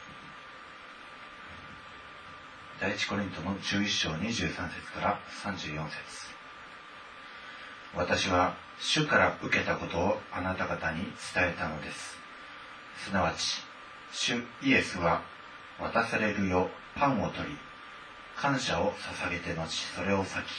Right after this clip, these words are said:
こう言われました。 これはあなた方のための私の体です。私を覚えて、これを行いなさい。」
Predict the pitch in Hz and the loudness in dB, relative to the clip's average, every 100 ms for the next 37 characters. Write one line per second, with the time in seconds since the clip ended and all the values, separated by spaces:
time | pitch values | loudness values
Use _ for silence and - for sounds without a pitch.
0 | - - - - - - - 107 117 - | -8 -12 -14 -14 -14 -12 2 6 6 6
1 | 98 87 80 80 - - - - - - | 2 2 2 -2 -4 -6 -10 -14 -16 -16
2 | - - - - - - - - - - | -16 -16 -16 -16 -16 -16 -16 -14 -14 -14
3 | - - - - 104 98 87 - - - | -12 -12 -12 0 6 8 8 6 0 -14
4 | - 101 110 107 107 104 90 82 82 82 | -2 2 4 6 6 6 2 0 -2 -2
5 | 82 95 - - 85 87 - 107 104 98 | 2 0 0 -2 0 4 4 4 2 2
6 | 87 - - 82 - - - - - - | 0 0 -4 -6 -10 -10 -14 -14 -14 -16
7 | - - - - - - 98 - - 110 | -16 -16 -16 -16 -14 -6 -4 0 2 4
8 | 113 110 98 104 113 127 - - - - | 8 6 6 6 8 8 4 -8 -12 -14
9 | - - - - - - - - - - | -14 -14 -14 -16 -16 -16 -14 -14 -14 -12
10 | - - 85 82 - - 78 78 - - | -4 0 0 0 -2 -4 -2 -2 -4 -2
11 | - | -4